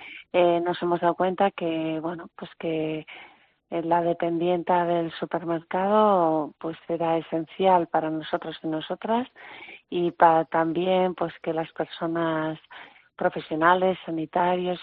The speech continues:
y sociales, y nosotras mismas nos cuidáramos para no contagiar a otros, ¿no? Por tanto, bueno, yo creo que estamos en este momento, en un momento en el que el cuidado se ha convertido en,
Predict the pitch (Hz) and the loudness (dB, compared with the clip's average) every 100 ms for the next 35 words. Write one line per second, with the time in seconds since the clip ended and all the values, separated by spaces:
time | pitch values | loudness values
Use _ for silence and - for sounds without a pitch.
0 | - - 151 - 170 170 175 175 175 - | -12 -16 -10 -2 0 2 0 -4 -6 -16
1 | - - - 180 170 - 180 180 - 175 | -20 -18 -2 0 2 0 0 0 0 -6
2 | 165 196 190 - 165 - 165 160 170 185 | -2 -4 -4 -4 -6 -4 -6 0 0 2
3 | 190 208 220 - - - - - - 175 | -2 -4 -6 -12 -18 -18 -20 -20 2 4
4 | 156 156 160 175 175 156 147 - 151 156 | 4 2 2 4 2 0 -6 -6 -2 0
5 | 175 - 156 151 - 185 - - - - | 0 -2 -6 -8 -8 -8 -8 -20 -20 -18
6 | - - 190 - - - 208 185 160 156 | -18 -2 -2 4 6 6 6 4 2 0
7 | 180 170 185 185 - 185 190 - 165 170 | -2 -2 -2 -2 0 0 0 -2 -2 -2
8 | - 175 165 180 226 226 208 202 175 170 | -4 -2 -2 0 -2 0 -2 -2 -2 -2
9 | 165 170 165 170 160 160 - 160 156 160 | -2 -2 -2 -2 -2 -4 -6 -8 -6 -6
10 | 156 170 185 170 160 156 - - - - | 0 4 4 2 -2 -4 -12 -18 -20 -20
11 | _ - 165 170 160 160 - 165 165 160 | _ 0 2 2 -2 -4 -6 -6 -2 -2
12 | 160 156 156 156 | -2 -2 -4 -8